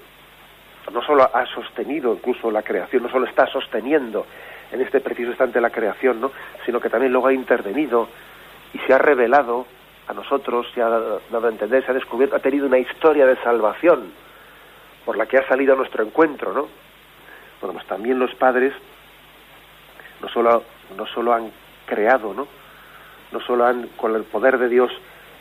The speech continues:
han sido instrumento para crear, eh, ese niño que Dios les ha dado, ¿no? Sino que también después han estado continuamente,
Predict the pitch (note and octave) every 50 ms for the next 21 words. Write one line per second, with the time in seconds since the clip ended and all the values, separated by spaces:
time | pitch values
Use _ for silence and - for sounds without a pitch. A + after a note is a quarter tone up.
0 | - - - A#2+ A#2 A2+ - B2 A#2 B2+ A#2+ - - A#2+ B2 B2+ A#2+ - A#2+ -
1 | A#2 A#2 G#2+ - B2 A2 A2+ A#2+ B2+ B2+ A#2 - - - - - - - - -
2 | - - - - - - - - - - - - - - - - - - - -
3 | - A#2+ A2+ C3 C3 A#2+ A2+ A2+ G#2+ G#2 - - - - - - - - - -
4 | - - - A#2 G#2+ G#2 A2 A2+ A2+ - - - - - - - - G#2 - -
5 | A2 A2+ B2 A#2+ G#2+ G#2 F#2 G#2+ B2+ - - - - - - - - - - -
6 | - - - - B2 A2+ A#2 - A2 - G#2 A2+ B2 B2 A#2 - - B2+ A#2+ A#2
7 | A2 A2 A#2+ A#2 - A#2+ A#2 B2 A#2+ - A#2+ G#2+ - C3+ B2 A#2+ A#2+ A#2 B2 A#2+
8 | A2 - B2+ B2 B2 B2 B2